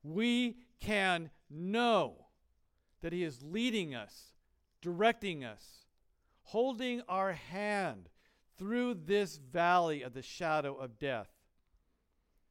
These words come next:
And because he's holding our hand, we can say like David, that we shall fear no evil. And we know that his rod of correction is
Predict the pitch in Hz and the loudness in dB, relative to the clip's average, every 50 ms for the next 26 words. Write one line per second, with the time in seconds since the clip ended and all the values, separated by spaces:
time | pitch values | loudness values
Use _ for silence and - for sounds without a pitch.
0 | _ _ _ - 123 135 143 135 - 170 160 165 185 180 - - - 175 170 170 | _ _ _ -16 -14 -12 -12 -8 -8 -8 -8 -8 -10 -10 -10 -10 -10 -10 -8 -6
1 | 180 180 170 160 156 147 120 101 139 151 156 156 160 175 170 170 - _ _ _ | -6 -6 -6 -6 -6 -8 -8 -8 -6 -6 -4 -4 -6 -8 -10 -14 -20 _ _ _
2 | _ _ _ _ _ _ _ _ _ _ - 123 139 165 175 - 180 170 - - | _ _ _ _ _ _ _ _ _ _ -10 -6 -6 -6 -6 -6 -10 -10 -10 -12
3 | - 180 175 165 160 143 143 135 123 107 107 135 139 139 143 123 110 104 92 _ | -12 -8 -8 -6 -6 -6 -6 -8 -8 -10 -10 -8 -6 -6 -8 -8 -12 -16 -18 _
4 | _ _ _ _ _ _ _ 131 147 147 139 131 131 123 135 156 175 180 160 135 | _ _ _ _ _ _ _ -8 -8 -6 -8 -10 -14 -14 -10 -8 -6 -6 -6 -6
5 | 117 107 - - - 139 117 - - - _ _ - 190 175 151 127 107 101 95 | -8 -10 -12 -12 -12 -12 -12 -12 -14 -20 _ _ -10 -8 -6 -6 -6 -6 -8 -12
6 | 92 104 110 127 143 160 175 180 175 165 143 123 120 - - 151 160 151 139 117 | -14 -14 -12 -10 -6 -4 0 2 2 2 2 0 -4 -10 -10 -8 -8 -8 -8 -8
7 | 104 107 92 - _ _ _ _ _ _ _ _ _ _ _ _ _ _ _ _ | -12 -16 -18 -18 _ _ _ _ _ _ _ _ _ _ _ _ _ _ _ _
8 | _ _ _ _ _ _ _ _ _ _ _ _ _ _ _ _ _ _ _ _ | _ _ _ _ _ _ _ _ _ _ _ _ _ _ _ _ _ _ _ _
9 | _ _ - 147 160 170 180 180 175 170 170 170 165 143 143 123 123 123 113 117 | _ _ -10 -8 -6 -4 -4 -4 -4 -4 -2 -2 -2 -4 -4 -8 -8 -10 -12 -10
10 | 127 139 139 131 127 120 113 110 117 127 120 - _ - 139 127 127 - - - | -8 -4 -2 -2 -2 -4 -4 -8 -10 -16 -16 -16 _ -12 -10 -10 -10 -12 -14 -18
11 | 117 104 101 104 _ _ - 143 127 - | -18 -18 -18 -20 _ _ -16 -16 -16 -16